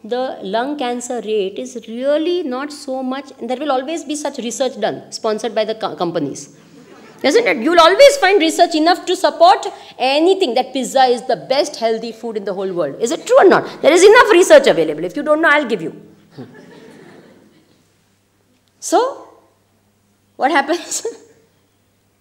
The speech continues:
Our mind supports all its decisions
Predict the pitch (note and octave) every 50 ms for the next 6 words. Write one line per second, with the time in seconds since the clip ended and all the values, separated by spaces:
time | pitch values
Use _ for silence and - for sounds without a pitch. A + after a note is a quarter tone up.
0 | _ _ _ _ _ _ _ _ _ _ _ _ _ _ _ _ _ _ _ _
1 | - - - F#3+ G3 G3+ G#3 G#3 G#3+ G#3+ G#3 G3 F3+ E3+ E3+ F3 F#3 F#3+ F#3+ F#3+
2 | F#3+ F3+ - - F3+ E3+ - - G#3+ A3+ A3+ A3+ G#3 - - G3 G#3+ A#3+ B3+ C#4
3 | D4+ D#4 D#4+ D4 G#3+ F3+ F3+ A3 - - G3+ F3 E3 - F3 C#3 C3+ C3+ C3 B2
4 | - - - - - - - - - - - - - -